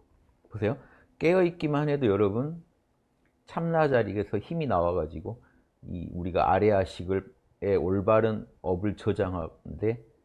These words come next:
힘을 줍니다. 깨어있기만 해도. 그래서,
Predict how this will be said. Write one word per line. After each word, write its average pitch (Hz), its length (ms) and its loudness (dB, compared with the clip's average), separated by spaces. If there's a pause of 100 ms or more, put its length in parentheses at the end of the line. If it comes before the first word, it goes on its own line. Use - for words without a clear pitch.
(960)
힘을 147 300 -2
줍니다. 71 380 -12 (220)
깨어있기만 113 560 -2
해도. 76 140 -16 (920)
그래서, - 280 -12